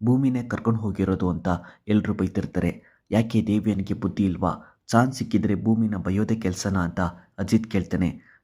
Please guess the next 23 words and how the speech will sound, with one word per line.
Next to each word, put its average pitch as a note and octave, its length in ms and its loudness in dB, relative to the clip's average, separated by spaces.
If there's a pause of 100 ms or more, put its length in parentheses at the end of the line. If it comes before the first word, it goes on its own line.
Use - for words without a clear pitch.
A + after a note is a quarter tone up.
ಎಲ್ರೂ B2+ 300 4
ಭೂಮಿ A#2 360 0
ಅಂತ G2+ 160 -4
ಕೂಗ್ತಿರ್ತಾರೆ, F#2+ 1000 -2 (100)
but A2 280 -2
ಭೂಮಿ B2 340 0
ದೇವಿಯನಿಗೆ G2+ 480 0
ಕೇಳಿಸಲ್ಲ. F#2+ 400 0 (460)
ಕೋಇನ್ಸಿಡೆಂಟ್ಲಿ G2 840 0 (340)
ದೇವಿಯಾನಿ A#2+ 480 2
ಭೂಮಿ G2 260 0
ಎಲ್ಲರನ್ನೂ G2+ 440 0
ನೋಡ್ತಾರೆ. F2+ 760 -4 (100)
ನಮಗೋಸ್ಕರ G#2+ 600 2
ವೇಟ್ G#2+ 280 0
ಮಾಡ್ತಿದ್ದಾರೆ, F#2+ 800 -2
ವಾಪಸ್ A2+ 320 2
ಹೋಗೋಣ A2 280 2
ಅಂತ F#2+ 220 0
ಭೂಮಿ G#2 300 2
ಹೇಳ್ತಾಳೆ. F2+ 840 -6
ತೆಪ್ಪ A#2 200 -2
ಓಡ್ಸೋನಿಗೆ F#2+ 680 0